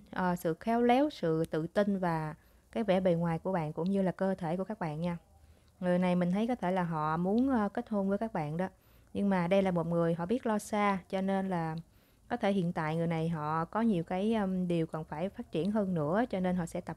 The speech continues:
trung vào công việc của mình để kiếm thật là nhiều tiền. Người này họ muốn cái tình yêu này nó sẽ có đi theo những cái bước tiến mà họ,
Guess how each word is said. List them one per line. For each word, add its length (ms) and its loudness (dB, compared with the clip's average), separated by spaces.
trung 180 2
vào 100 2
công 160 0
việc 120 2
của 140 2
mình 300 6
để 100 4
kiếm 220 2
thật 160 -2
là 80 -4
nhiều 240 -2
tiền. 240 0
Người 140 4
này 140 4
họ 140 4
muốn 240 4
cái 80 0
tình 160 0
yêu 200 2
này 120 2
nó 180 0
sẽ 280 -2
có 560 2
đi 180 4
theo 240 2
những 140 0
cái 120 -2
bước 200 -2
tiến 220 2
mà 80 2
họ, 280 2